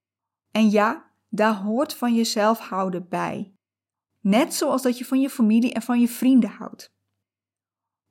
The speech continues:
Want vind jij dat alle mensen liefde verdienen? Of in ieder geval alle normale mensen die je dagelijks op straat tegenkomt. Want ik kan me voorstellen dat als jij nu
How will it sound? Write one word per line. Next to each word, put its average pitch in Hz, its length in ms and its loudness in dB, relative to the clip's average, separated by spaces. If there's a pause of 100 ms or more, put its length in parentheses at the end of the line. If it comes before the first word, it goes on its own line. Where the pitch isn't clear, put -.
(140)
Want 233 200 0
vind 311 220 -2
jij 285 160 2
dat 269 200 -2
alle 254 220 4
mensen 233 380 2
liefde 196 260 0
verdienen? - 540 -10 (800)
Of 208 140 0
in 233 100 2
ieder 294 160 2
geval - 180 0
alle 247 380 2
normale 226 600 4
mensen 254 340 2
die 226 100 0
je 214 180 -2
dagelijks 214 460 2
op 202 80 -12
straat 165 340 -2
tegenkomt. - 460 -8
Want 190 140 -12
ik - 120 -14
kan 220 180 2
me 247 80 0
voorstellen 233 580 -2
dat 208 140 -6
als 202 160 -4
jij 202 160 -4
nu 202 340 -4